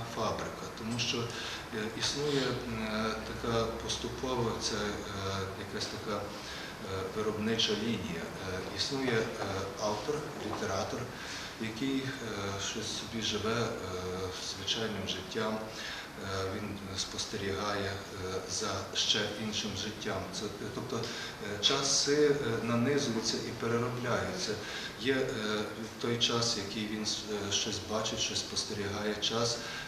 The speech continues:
паралельно, який потрібний йому для думки, для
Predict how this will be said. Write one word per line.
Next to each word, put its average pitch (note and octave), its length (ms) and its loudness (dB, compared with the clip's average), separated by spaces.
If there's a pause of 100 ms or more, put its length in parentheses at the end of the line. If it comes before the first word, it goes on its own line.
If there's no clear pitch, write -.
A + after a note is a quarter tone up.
паралельно, G#2+ 580 2 (160)
який G#3 240 -2
потрібний G#2+ 640 -2
йому G#2 220 -2 (100)
для G#2 80 4
думки, A2 500 0 (160)
для G2 180 0